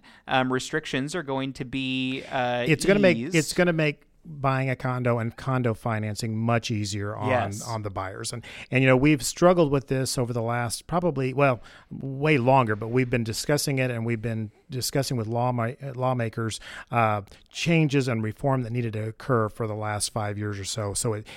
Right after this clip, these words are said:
Speaker 2: it's great to finally see the results of that work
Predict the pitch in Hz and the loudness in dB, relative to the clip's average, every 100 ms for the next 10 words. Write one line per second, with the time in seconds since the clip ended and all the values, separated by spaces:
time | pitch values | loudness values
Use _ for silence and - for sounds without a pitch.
0 | - - 120 - 147 139 127 - 131 120 | -10 -2 -2 2 2 2 0 -2 -2 0
1 | 107 - 123 120 113 - - - - 127 | -4 -4 -2 -2 -4 -6 -20 -20 -4 0
2 | 113 107 123 123 117 110 107 110 110 107 | 2 4 2 2 -2 -6 -6 -4 -4 -6
3 | - | -16